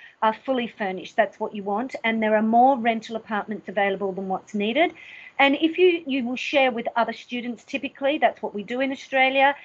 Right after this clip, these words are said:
And it is cheaper, in fact, than living on campus in your own accommodation. And the third option, of course, is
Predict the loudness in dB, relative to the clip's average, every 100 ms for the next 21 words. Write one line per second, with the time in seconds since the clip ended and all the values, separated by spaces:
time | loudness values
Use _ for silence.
0 | -20 -4 -2 0 -2 -8 -10 -6 -2 -2
1 | -2 -4 -4 -10 0 0 0 -4 -4 -4
2 | -4 -4 -4 -6 _ _ _ _ _ 2
3 | 2 -2 -6 -6 -8 -12 -10 -8 -6 -6
4 | -6 -8 -8 -6 -6 -8 -12 -2 0 2
5 | 6 6 8 6 2 -10 -8 -6 -6 -8
6 | -14